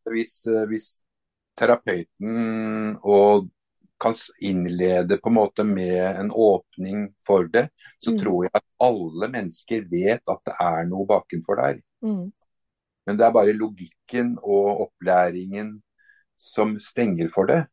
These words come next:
Speaker 1: Og
Speaker 2: Mm.
Speaker 1: når du kommer nærme, nærme døden en-, eller nærme en alvorlig situasjon i livet ditt, så hvis noen holder på deg, så har du dypere lag i deg som har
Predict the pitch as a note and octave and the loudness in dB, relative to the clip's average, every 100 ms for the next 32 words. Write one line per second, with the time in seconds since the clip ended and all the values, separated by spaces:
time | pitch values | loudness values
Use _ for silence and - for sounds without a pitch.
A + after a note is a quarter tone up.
0 | _ _ - G#2 G2+ G2 G2+ - G#2 F#2 | _ _ 2 4 4 2 0 2 0 2
1 | G2 A2 A2 G2+ F2+ E2+ F2 F#2+ G2+ G2 | -4 0 0 0 -2 -10 -10 -8 -6 -8
2 | - _ _ _ _ _ - G2 G#2 G#2+ | -12 _ _ _ _ _ -14 -4 2 2
3 | F#2+ F2 E2+ F#2+ F2+ F2+ F2 E2+ F#2+ G2+ | 2 0 -2 -4 -2 0 0 -2 -2 0
4 | G2+ G2+ G2+ F#2+ G2+ G#2+ G#2 F2+ E2 E2+ | -2 -4 -4 -4 0 0 0 -2 -6 -6
5 | G2 G2 F#2+ F#2+ F#2+ F2 _ - G2+ F#2 | -4 -4 -4 -6 -8 -12 _ 0 0 2
6 | F2 E2 F2+ F#2+ - F2+ G2+ - G2+ F#2+ | 0 0 -2 -8 -12 -6 -4 -4 -4 -2
7 | G2 F#2+ F2+ F2 G#2+ B2+ _ _ _ - | 0 0 -2 -4 -4 -4 _ _ _ -20
8 | _ - - G2 G2 G2 G#2 - G#2 G2+ | _ -18 -4 2 4 4 0 -4 -4 -4
9 | G2 - F2 E2+ - G2+ G2 A2+ G#2+ - | -4 -2 -2 -4 -4 -2 0 0 -2 -6
10 | - - F2+ E2+ E2 E2+ F#2+ B2 B2 - | -8 -2 2 2 0 -6 -8 -10 -10 -12
11 | A#2+ F2+ _ F2 F2+ G2+ F#2+ F#2 F#2+ G2+ | -8 -8 _ -4 0 2 4 4 4 2
12 | F#2 F#2 G2+ G2+ - G2+ F2+ F#2 | -4 -2 -4 -4 -10 -4 2 2